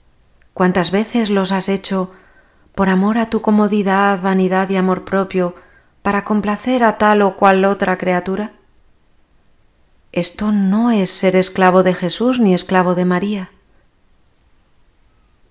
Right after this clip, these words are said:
¿Has pensado con frecuencia ofrecer tus actos por amor a Jesús y mío, para glorificarnos, para agradarnos? ¿Has repetido con frecuencia,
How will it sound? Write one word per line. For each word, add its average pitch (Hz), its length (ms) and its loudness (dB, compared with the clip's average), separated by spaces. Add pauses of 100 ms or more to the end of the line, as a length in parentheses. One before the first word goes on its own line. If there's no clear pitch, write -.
(680)
¿Has 208 120 0
pensado 202 520 0
con 190 160 2
frecuencia 185 720 -4 (480)
ofrecer 214 580 -2
tus 202 340 -6
actos 214 380 -2
por 196 200 -2
amor 185 280 2
a 226 80 -2
Jesús 220 560 -6
y 208 60 0
mío, 233 340 0 (1000)
para 190 220 2
glorificarnos, 175 1000 -4 (580)
para 202 240 -2
agradarnos? 214 840 -6 (1000)
¿Has 180 200 -2
repetido 196 560 -2
con 214 160 0
frecuencia, 190 760 -2